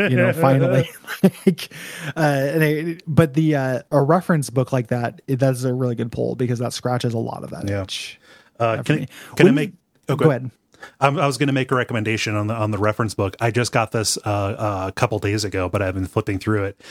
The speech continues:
Speaker 2: It's, like, the ultimate, uh, N E S games ending compendium. It's a, it's
Speaker 1: I
Speaker 2: a
Speaker 1: saw
Speaker 2: pretty,
Speaker 1: that.
Speaker 2: it's a pretty slim volume, but, like, it has,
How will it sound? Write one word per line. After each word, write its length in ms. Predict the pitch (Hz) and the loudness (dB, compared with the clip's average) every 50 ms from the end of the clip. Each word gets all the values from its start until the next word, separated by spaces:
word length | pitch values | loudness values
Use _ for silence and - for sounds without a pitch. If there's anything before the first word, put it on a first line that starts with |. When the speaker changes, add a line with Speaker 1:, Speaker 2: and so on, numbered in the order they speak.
| - _ - | -20 _ -6
Speaker 2:
It's, 180 | 113 107 - 120 | -6 -4 -2 -2
like, 200 | 113 107 - - | -2 -2 -2 -4
the 140 | 123 139 - - | -6 -4 -2 -2
ultimate, 600 | 107 113 - - 131 131 123 120 120 123 - - - | -2 -2 0 0 -2 0 0 -2 -4 -6 -8 -6 -2
uh, 480 | 123 110 107 104 104 104 104 104 113 - _ - | -2 0 0 0 -2 -2 -2 -4 -4 -6 _ -4
N 160 | 120 113 110 | -2 -2 0
E 160 | 107 104 107 | -2 -2 0
S 220 | 107 104 101 - - | -2 0 -2 -4 -4
games 440 | - 113 104 104 107 107 107 104 - - | -4 -4 -2 0 -2 -2 -2 -4 -4 -4
ending 400 | 104 101 104 - 135 139 147 135 | -4 -4 -2 0 0 -2 -2 -2
compendium. 680 | - 160 160 160 - 165 170 165 185 190 190 220 220 208 _ _ _ _ _ _ _ _ _ _ _ _ _ _ _ _ | -2 -2 -4 -2 -2 -4 -2 -2 -4 -4 -4 -4 -4 -6 _ _ _ _ _ _ _ _ _ _ _ _ _ _ _ _
It's 240 | - 117 - - 131 | -4 -4 -2 0 -2
a, 100 | 117 117 | -2 -2
it's 120 | - 131 | -2 0
Speaker 1:
I 20 | 139 | 2
Speaker 2:
a 100 | 131 - | 2 4
Speaker 1:
saw 80 | 147 | 4
Speaker 2:
pretty, 160 | 151 156 - | 2 2 0
Speaker 1:
that. 160 | - - - - _ - | -4 -8 -14 -16 _ -2
Speaker 2:
it's 140 | 143 - | 0 0
a 60 | 127 - | 0 0
pretty 200 | - 190 202 180 | 0 0 0 0
slim 280 | - - 208 196 185 | -2 0 0 0 0
volume, 460 | 156 165 190 202 127 107 101 101 104 | 0 0 -2 -2 -2 -2 -4 -4 -2
but, 140 | 104 113 104 | -2 -2 0
like, 220 | 107 107 110 - 120 | 0 0 0 0 -4
it 80 | 107 | -6
has, 640 | 98 - 127 113 110 113 110 110 104 95 - - | -2 0 0 0 0 0 -2 -2 -2 -4 -4 -6